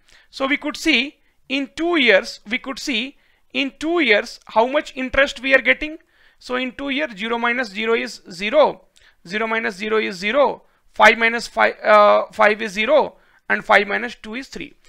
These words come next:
So in two years, we are getting three thousand rupees simple interest, right? Okay. So one year, how much simple interest we will be getting? So this is nothing but fifteen hundred rupees. Now, so you invested X rupees for how many years? Seven year.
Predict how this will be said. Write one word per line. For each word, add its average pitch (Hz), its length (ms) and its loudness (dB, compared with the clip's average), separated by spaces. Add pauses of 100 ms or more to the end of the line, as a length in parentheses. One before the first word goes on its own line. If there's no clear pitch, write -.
(160)
So - 140 -4
in 269 180 0
two 330 140 -2
years, 311 260 0
we 262 120 2
are 254 80 6
getting 240 300 2
three 240 180 -6
thousand 226 340 -2
rupees 277 360 -8 (200)
simple 185 420 -4
interest, 160 420 -10
right? 233 300 4 (200)
Okay. - 260 -10 (420)
So 240 180 -2
one 254 200 4
year, 285 180 2
how 254 160 4
much 277 180 -2
simple 262 420 -4
interest 269 340 -6
we 254 100 -6
will 254 140 -8
be 247 80 -6
getting? 277 360 0 (340)
So - 140 -10
this 233 180 -2
is 233 80 -8
nothing 226 280 -2
but 269 140 -2
fifteen 226 480 -12
hundred 180 420 -12
rupees. - 520 -16
Now, 202 260 0 (400)
so 277 200 -2
you 269 260 2
invested 277 760 0
X 226 260 0
rupees 220 380 -10
for 233 180 0
how 233 160 6
many 254 260 -6
years? 302 260 -8 (180)
Seven 214 380 0
year. 247 260 -2